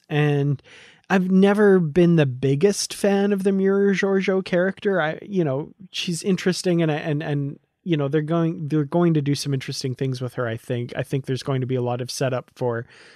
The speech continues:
what's to come with the Section thirty-one series when that kind of comes around. But in this one, I, I actually felt some sympathy for her, for what she's going through.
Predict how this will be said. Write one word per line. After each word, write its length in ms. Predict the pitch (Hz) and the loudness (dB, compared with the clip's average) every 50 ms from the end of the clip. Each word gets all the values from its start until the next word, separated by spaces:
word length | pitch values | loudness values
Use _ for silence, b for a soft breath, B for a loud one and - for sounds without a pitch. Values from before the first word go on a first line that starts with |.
| B B B B | B B B B
what's 240 | 139 135 - - - | -4 -4 -2 -4 -6
to 100 | - 139 | -6 -6
come 260 | - - 139 135 127 | -2 0 0 0 0
with 140 | 123 123 - | -2 -4 -6
the 80 | - 127 | -6 -8
Section 400 | - - 135 - - - 127 120 | -4 -4 -4 -4 -4 -6 -8 -4
thirty-one 420 | - 135 135 123 117 135 143 139 | -4 -4 -4 -2 -2 -2 -2 -2
series 480 | 139 - - 135 127 123 123 120 117 - | -2 -4 -4 -4 -2 -2 -2 -4 -4 -4
when 160 | 143 123 123 120 | -6 -6 -6 -6
that 220 | 127 135 - - | -6 -8 -8 -10
kind 220 | - - 139 123 | -10 -8 -6 -6
of 80 | 120 - | -6 -8
comes 260 | - 135 127 120 120 | -8 -8 -6 -6 -6
around. 380 | 135 131 127 123 123 123 127 - b b b b b b b b b b b b b b _ _ | -6 -6 -4 -4 -4 -6 -6 -8 b b b b b b b b b b b b b b _ _
But 300 | 196 190 185 170 - - _ _ _ | 4 4 4 4 2 -2 _ _ _
in 280 | _ 202 185 180 175 165 | _ 2 2 4 4 4
this 260 | 185 208 202 - - | 4 2 2 0 -2
one, 240 | 254 247 233 214 190 | 0 0 2 2 0
I, 240 | - - 170 180 - - | 0 0 0 -2 -2 -2
I 120 | 135 165 | -2 -2
actually 440 | 180 180 196 - - - - 320 277 | -2 -2 -2 -4 -6 -2 0 0 -2
felt 380 | - - - 214 175 165 - - _ - | -2 0 2 4 4 4 2 0 _ -12
some 200 | - - - 165 143 | -10 -4 -4 -2 -2
sympathy 600 | - - - 165 156 - 185 165 - - 151 139 | -2 -2 -2 -2 0 0 -2 -2 0 -2 -2 -2
for 320 | - - 139 135 127 123 | -2 -2 -2 -2 -2 -2
her, 300 | 117 127 127 120 120 - | -2 -4 -4 -4 -4 -6
for 180 | - - - 147 | -8 -4 -2 -2
what 200 | 139 139 - - | -2 -2 -4 -4
she's 220 | - - 135 123 120 | -6 -4 -4 -6 -4
going 320 | - 135 127 131 135 139 | -4 -4 -2 -2 -2 -4
through. 400 | 135 - - 135 123 113 127 135 | -6 -6 -8 -6 -6 -6 -8 -10